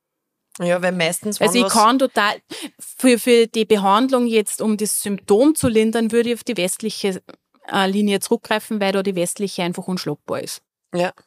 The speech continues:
Speaker 2: Das ist, und die, die chinesische ist eben wirklich mehr auf, wo kommt's her? Und im besten Fall behandelt die ein bisschen das Symptom, aber gleichzeitig und zusätzlich und vor allem eben die Ursache.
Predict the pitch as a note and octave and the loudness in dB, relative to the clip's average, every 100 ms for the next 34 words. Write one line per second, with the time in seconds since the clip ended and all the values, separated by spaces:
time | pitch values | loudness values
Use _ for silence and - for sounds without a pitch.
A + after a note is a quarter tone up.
0 | _ F#3 F#3 G#3 G3 G3 - G3 G3 G3 | _ -4 -2 -4 -4 -2 2 2 2 -2
1 | F#3+ - G3+ G#3 F#3+ G3 A3+ - G3+ G3+ | -6 -4 -2 0 0 -2 -4 2 2 2
2 | G3+ G3+ G3 G3 G#3 - F#3+ F3+ F#3+ - | 0 -2 -2 -2 -6 -6 -2 0 0 0
3 | F#3+ F#3 F#3 - - F#3 G#3+ A#3+ - A3+ | 0 0 0 -6 -12 0 0 2 0 0
4 | - - F3+ F3+ D#3+ _ _ _ _ _ | -2 -2 -2 -2 -6 _ _ _ _ _
5 | _ _ G3+ G3 G3+ F#3+ A3 G3 G3 - | _ _ 0 0 0 -2 0 2 2 2
6 | A#3+ - G#3 G3+ G#3+ F#3+ G3 G#3 A3 G3 | -4 2 2 2 0 0 0 -4 0 0
7 | B3 A#3+ A3+ G3 - F#3+ F#3 F3+ G3+ B3+ | 2 0 0 0 -2 -6 -2 2 2 2
8 | - F#3+ G#3 - F#3+ E3 G#3 A#3+ - - | 2 2 2 -2 -2 2 2 -2 -8 -4
9 | E3+ - - A#3 A#3 - G3+ - - C4 | -4 -4 -2 -2 -2 -6 -8 -6 0 0
10 | - G#3 - G#3+ G#3 F#3+ - F#3+ E3+ F#3+ | 2 -2 -2 -6 -4 -4 -2 0 0 0
11 | G3+ G3+ G3 G3 G3+ A#3+ - D#3+ - - | -2 -4 -4 -2 2 2 2 -4 -6 -8
12 | D#3+ | -8